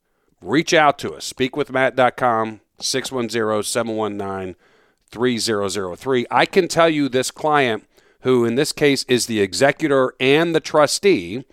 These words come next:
'cause we have two separate documents, is pulling his hair out because if beneficiaries aren't listed,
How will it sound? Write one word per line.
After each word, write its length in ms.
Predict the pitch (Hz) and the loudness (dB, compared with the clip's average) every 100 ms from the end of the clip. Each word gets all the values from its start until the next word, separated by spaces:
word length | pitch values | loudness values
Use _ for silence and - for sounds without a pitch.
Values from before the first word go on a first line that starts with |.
| _ - | _ -8
'cause 160 | 95 | -6
we 80 | 101 | -4
have 120 | 98 | -6
two 140 | - 143 | -6 -4
separate 360 | - 143 160 | -2 0 0
documents, 680 | 143 151 - 98 90 90 - _ _ _ - | 2 2 0 -6 -10 -12 -18 _ _ _ -12
is 120 | 101 | -12
pulling 340 | - 147 139 | -4 -2 0
his 140 | 120 - | -2 -2
hair 300 | - 180 107 | 2 4 2
out 320 | 76 80 - _ _ _ | 0 -8 -12 _ _ _
because 680 | 135 - 190 262 117 120 - _ _ | -8 -2 0 0 0 -2 -6 _ _
if 180 | 135 - | -8 -2
beneficiaries 760 | 185 202 - 214 202 185 165 135 | 4 4 2 -2 0 0 2 0
aren't 200 | 120 117 | -2 0
listed, 400 | 185 - 185 | -2 0 -2